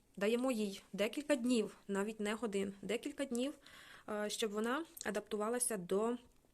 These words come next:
ваших температур, е, в квартирі, в будинку, е, до ваших трошки умов, взагалі, щоб вона трошки після, м, після пошти, після пере-,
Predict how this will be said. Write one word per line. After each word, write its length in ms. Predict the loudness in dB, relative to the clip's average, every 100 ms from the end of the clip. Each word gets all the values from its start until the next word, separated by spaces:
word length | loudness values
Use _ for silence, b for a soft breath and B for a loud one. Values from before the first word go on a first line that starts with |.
| _ _ -8 -2
ваших 560 | 0 0 2 2 0
температур, 560 | -2 -2 0 0 2 0
е, 540 | -2 -12 -20 -20 -8
в 240 | -2 -2 -2
квартирі, 480 | -2 0 2 2 2
в 140 | -2
будинку, 500 | -2 0 -2 -2 -6 B B B B B B -6
е, 20 | -2 0 0 -2 -4 -4
до 200 | 0 2
ваших 320 | 2 2 0
трошки 420 | 0 0 0 -2
умов, 380 | 0 0 0 -2 -6
взагалі, 320 | -2 -2 0
щоб 200 | -2 -4
вона 200 | -4 -2
трошки 380 | 0 2 2 2
після, 560 | -2 0 0 0 0 -2 B B B B -8
м, 560 | -4 -2 -2 -2 -4 -8 -10 -8
після 240 | -2 0
пошти, 380 | 2 2 2 -2
після 340 | -4 -4 -2
пере-, 420 | 0 2 2 2